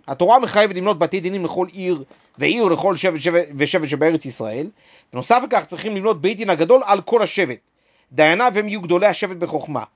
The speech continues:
בית דין הזה היה בעצם ממונה על כל השבט. אם הסתפקו דייני העיר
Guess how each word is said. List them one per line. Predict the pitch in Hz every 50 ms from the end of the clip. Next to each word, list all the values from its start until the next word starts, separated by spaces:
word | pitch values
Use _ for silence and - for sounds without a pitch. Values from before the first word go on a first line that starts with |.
| _ _ _ _ _ _ -
בית | 127 131 196 208
דין | 214 240
הזה | 233 214 175 233 262
היה | 240 226 226 220
בעצם | 190 214 202 - - 208 202 196 202 208 _ -
ממונה | 156 175 180 180 190 196 208
על | 185 156
כל | - 190 180 160
השבט. | 143 - 143 117 113 165
אם | 190
הסתפקו | 214 170 - 185 147 - 233
דייני | 214 170 165 160 165 190
העיר | 185 165 156 156 190 214 208 180 156 123 120